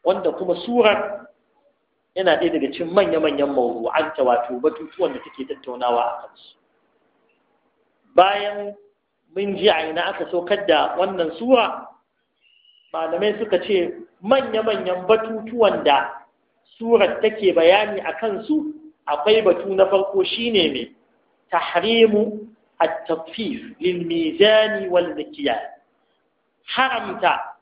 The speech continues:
tauye mudu da kuma ma'auni, ma'auni na sikeli da kuma ma'auni na mudu.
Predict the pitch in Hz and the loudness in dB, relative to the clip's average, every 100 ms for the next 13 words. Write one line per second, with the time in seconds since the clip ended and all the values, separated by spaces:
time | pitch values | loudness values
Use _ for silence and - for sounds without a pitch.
0 | _ - 240 240 196 196 240 247 240 - | _ 2 2 4 2 4 2 2 -2 -6
1 | - - _ _ _ _ - 147 - 160 | -12 -16 _ _ _ _ -4 -4 0 2
2 | 160 147 143 131 123 - - _ 202 208 | 4 4 0 -4 -8 -12 -20 _ -2 0
3 | 214 214 220 220 220 - 180 180 160 131 | -2 -2 0 0 0 -2 4 4 4 0
4 | - - _ - 156 202 196 202 220 214 | -6 -16 _ 0 0 2 2 2 2 -2
5 | 208 208 196 190 190 180 - | -6 -4 0 2 2 -2 -6